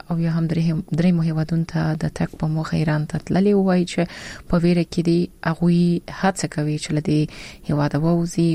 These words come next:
خو د وتلو چاره هم ورته نشته. بل پلو، اه، ایران غواړي چې د هرمز تنګه وتړي.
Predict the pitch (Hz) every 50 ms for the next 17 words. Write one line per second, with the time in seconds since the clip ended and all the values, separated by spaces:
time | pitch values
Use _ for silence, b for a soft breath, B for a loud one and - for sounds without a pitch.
0 | 165 - - - - 165 160 160 160 - 156 156 151 - - 151 151 147 - -
1 | - - 147 147 143 185 190 190 170 - - - - - 170 180 180 B B B
2 | B B B B - 156 156 151 139 135 - - - - 143 - - - - -
3 | - - - - - - - - - - - - - - B B B B B B
4 | B B B B B - 202 208 285 294 - 320 285 277 277 269 269 262 - -
5 | - 196 196 196 196 196 196 196 196 196 - - 202 208 214 226 247 262 247 233
6 | 226 214 208 196 - - - 185 175 170 180 185 196 208 202 190 175 175 185 185
7 | - - 175 165 165 170 175 175 - - 175 160 - - 175 175 180 180 180 180
8 | 180 185 170 185 180 185 185 196 220 233 220 - - - - - - - - 175
9 | 170 165 160 160 147 143 139 - - - - -